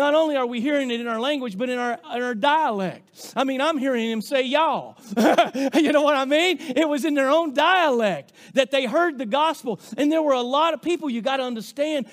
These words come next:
that heard the gospel and were saved in Jerusalem after Pentecost.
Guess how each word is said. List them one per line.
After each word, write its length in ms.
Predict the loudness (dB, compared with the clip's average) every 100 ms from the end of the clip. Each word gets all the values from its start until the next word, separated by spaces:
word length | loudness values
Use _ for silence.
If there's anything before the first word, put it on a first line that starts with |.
| -6
that 140 | -2
heard 180 | 0 -2
the 80 | -4
gospel 420 | -2 -2 -2 -4
and 100 | -6
were 100 | -6
saved 360 | -4 -2 -2 -4
in 80 | -8
Jerusalem 600 | -6 -4 -4 -6 -8 -10 -8
after 260 | -4 -4 -6
Pentecost. 720 | -6 -6 -4 -2 0 0 -6